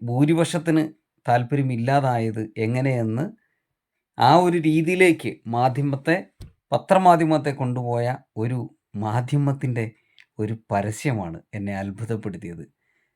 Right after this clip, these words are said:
കാരണം നമ്മളൊരു പത്രം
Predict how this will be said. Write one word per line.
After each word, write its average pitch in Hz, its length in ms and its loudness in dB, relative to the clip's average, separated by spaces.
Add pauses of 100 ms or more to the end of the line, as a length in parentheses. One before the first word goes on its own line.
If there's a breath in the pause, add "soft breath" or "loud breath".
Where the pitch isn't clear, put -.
(880)
കാരണം 117 400 0 (1200)
നമ്മളൊരു 208 340 4 (100)
പത്രം 170 300 0